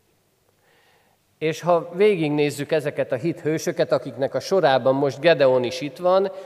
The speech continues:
akkor mindegyikről tudunk valamit mondani, ami alkalmatlanná tette volna őket a feladatra. Mégis alkalmasak erre. Mégis az Úristen valahogy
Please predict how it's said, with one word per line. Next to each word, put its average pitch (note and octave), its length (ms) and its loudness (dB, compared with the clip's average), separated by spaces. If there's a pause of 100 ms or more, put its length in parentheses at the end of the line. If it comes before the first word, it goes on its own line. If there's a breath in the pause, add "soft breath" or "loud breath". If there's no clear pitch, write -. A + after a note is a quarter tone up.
(160 loud breath)
akkor - 280 -4
mindegyikről D#3+ 680 0
tudunk F3 340 -2
valamit D3+ 440 2
mondani, G3 580 2 (600 loud breath)
ami F#3+ 260 2
alkalmatlanná C3 840 -2
tette A#2+ 340 -6
volna A#2+ 300 -4
őket A2+ 360 -6
a G#2+ 40 -12
feladatra. G2 800 -12 (1040)
Mégis D3+ 420 -2
alkalmasak A2 800 -4
erre. F#2+ 480 -10 (1000 soft breath)
Mégis G#3+ 360 4
az E3 140 -2
Úristen F#3+ 460 4
valahogy D#3+ 580 4